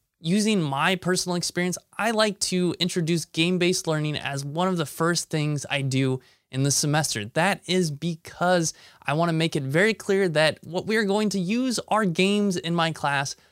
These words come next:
for establishing learning. So I use the game Two Truths and a Lie for language teaching. So I use this game because it gives me an opportunity to, one, introduce myself to my students, two,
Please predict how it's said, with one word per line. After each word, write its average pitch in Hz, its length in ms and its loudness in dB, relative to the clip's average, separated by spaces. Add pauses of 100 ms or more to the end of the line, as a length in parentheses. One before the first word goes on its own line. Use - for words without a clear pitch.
(240)
for 151 380 0 (160)
establishing 139 720 0
learning. 117 340 0
So 143 300 0 (400)
I 180 120 -2
use 214 520 0 (380)
the 135 460 0
game 151 360 0
Two 196 280 -2
Truths 196 420 -2
and 147 140 -6
a 143 40 0
Lie 135 440 0 (100)
for 135 280 -4
language 143 580 2
teaching. - 440 -8
So 135 160 -4
I 135 60 2
use 190 300 0
this 196 220 0
game 139 380 0 (260)
because 147 220 -2
it 143 80 0
gives 185 220 0
me 208 100 0
an 190 80 -2 (120)
opportunity 170 640 -2
to, - 200 -4
one, 165 420 0 (140)
introduce 190 480 0
myself 196 400 -2
to - 80 -6
my 196 120 0
students, 147 520 -6 (400)
two, 226 440 0